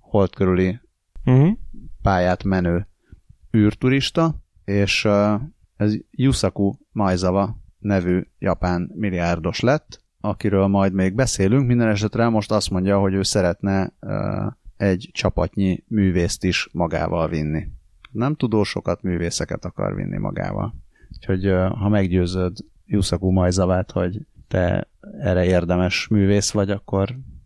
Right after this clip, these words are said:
Speaker 1: akkor még lehetsz az elsők között, aki a hold körüli pályán repül egyet a SpaceX-el. Yusaku Maezawa egyébként egy, ö, tehát valami ilyen, ilyen online divat üzletből gazdagodott meg ennyire, minden esetre azóta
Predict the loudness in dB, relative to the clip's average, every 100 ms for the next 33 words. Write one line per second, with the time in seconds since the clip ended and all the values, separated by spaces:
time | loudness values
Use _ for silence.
0 | -8 -6 0 0 2 0 -2 -6 -4 0
1 | 0 0 -2 0 0 0 -2 -2 -2 0
2 | 2 2 -2 0 0 0 0 0 2 2
3 | 0 -4 -14 -20 -20 -20 -20 -20 -20 _
4 | -20 _ _ -16 -2 0 2 4 4 4
5 | 2 2 -2 -2 0 0 2 -2 -2 0
6 | 0 0 -4 -12 -20 _ -4 -2 -2 0
7 | 2 4 4 4 4 2 0 _ -12 -2
8 | 0 0 0 0 2 0 2 2 4 2
9 | 0 -6 -18 _ -8 -2 2 4 4 2
10 | -2 -6 -2 0 2 2 0 0 0 2
11 | 2 2 2 2 2 0 -2 -16 -18 _
12 | -8 -4 0 0 2 2 2 2 2 2
13 | 2 0 0 -2 0 0 2 2 2 0
14 | 0 0 0 -2 -2 2 2 4 2 2
15 | 2 2 -2